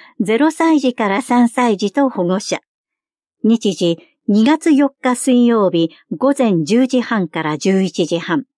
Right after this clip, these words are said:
場所はここ練り三階。定員十五組先着順。費用は一組百円です。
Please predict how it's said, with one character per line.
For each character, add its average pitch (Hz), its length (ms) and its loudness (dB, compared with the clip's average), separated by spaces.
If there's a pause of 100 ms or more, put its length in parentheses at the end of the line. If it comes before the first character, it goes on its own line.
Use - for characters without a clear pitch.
(580)
場 190 180 -6
所 247 220 -2
は 226 160 -2
こ 208 160 -4
こ 285 140 2
練 254 160 2
り 247 140 2
三 185 340 -4
階。 170 280 -2 (920)
定 226 140 2
員 202 320 2
十 285 260 2
五 269 140 -2
組 208 400 -2
先 180 260 -4
着 165 320 -6
順。 147 240 -4 (480)
費 311 160 2
用 277 180 2
は 214 220 -2
一 220 240 -4
組 165 280 0
百 180 280 -6
円 165 260 -2
で 156 140 -6
す。 - 160 -20